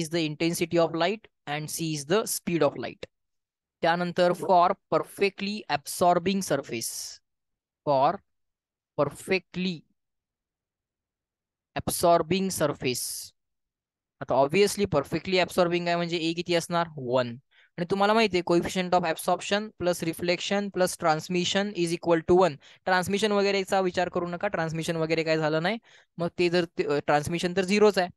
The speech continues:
मग A plus R किती आला? वन. पण त्यातला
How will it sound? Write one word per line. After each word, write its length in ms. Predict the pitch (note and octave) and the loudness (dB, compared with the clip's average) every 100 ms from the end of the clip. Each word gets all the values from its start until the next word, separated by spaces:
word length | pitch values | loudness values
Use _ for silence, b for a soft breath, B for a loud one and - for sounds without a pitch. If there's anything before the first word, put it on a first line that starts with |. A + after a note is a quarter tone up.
| _ _ E3+ | _ _ -8
मग 100 | D#3 | -2
A 140 | F3+ | 0
plus 260 | G3 G3+ G3 | 0 0 2
R 120 | F#3+ | 0
किती 180 | G3+ G3+ | -2 -2
आला? 220 | G3 G3+ G3+ - | 0 0 -4 -4
वन. 340 | C#3 D3+ C3+ - _ _ | 0 0 -2 -12 _ _
पण 100 | F#3 | -4
त्यातला 280 | F3+ G3 | -2 0